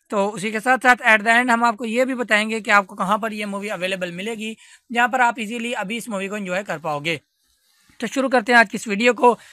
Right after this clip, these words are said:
लेकिन वीडियो को शुरू करने से पहले आप लोगों से छोटी सी रिक्वेस्ट है कि वीडियो को लास्ट तक लाजमी से देखिएगा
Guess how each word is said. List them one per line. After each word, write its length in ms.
लेकिन 380
वीडियो 200
को 80
शुरू 180
करने 240
से 120
पहले 300
आप 320
लोगों 200
से 100
छोटी 240
सी 120
रिक्वेस्ट 360
है 100
कि 60
वीडियो 240
को 100
लास्ट 360
तक 80
लाजमी 320
से 100
देखिएगा 460